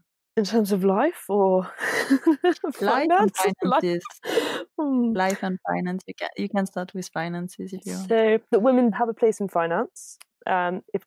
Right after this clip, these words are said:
Speaker 1: I can do
Speaker 2: Mm.
Speaker 1: it, so can you, any listener out there. If I'm able to do it, then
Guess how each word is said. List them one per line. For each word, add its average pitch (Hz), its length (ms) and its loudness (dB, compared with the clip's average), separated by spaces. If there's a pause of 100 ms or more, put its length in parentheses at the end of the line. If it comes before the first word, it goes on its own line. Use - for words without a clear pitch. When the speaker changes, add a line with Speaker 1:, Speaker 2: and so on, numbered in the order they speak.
Speaker 1:
I 208 160 2
can 202 160 -4
do 160 100 2
Speaker 2:
Mm. 202 160 4
Speaker 1:
it, - 240 -12 (380)
so 165 180 -2
can 165 180 -6
you, 190 200 -2 (160)
any 175 200 -2
listener 170 320 -4
out 165 180 -6
there. 185 240 -4 (220)
If - 80 -20 (180)
I'm 175 140 -4
able 170 200 -2
to - 140 -20
do 170 80 -2 (140)
it, - 60 -14 (220)
then 170 360 -6